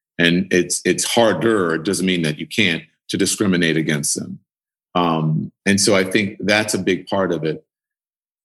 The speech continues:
But, um, I also think it's the,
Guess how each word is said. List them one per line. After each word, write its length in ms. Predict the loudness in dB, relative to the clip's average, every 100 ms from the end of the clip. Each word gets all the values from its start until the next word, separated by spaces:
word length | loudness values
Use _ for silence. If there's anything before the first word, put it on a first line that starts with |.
| _ _
But, 380 | 2 2 2 0
um, 640 | 0 0 0 -2 -2 -6 _ _ _ _ _ _ _ _ _ _ _
I 120 | 0 2
also 280 | 2 2
think 320 | 0 2 0 0
it's 240 | -2 -2
the, 640 | 2 2 2 2 2 0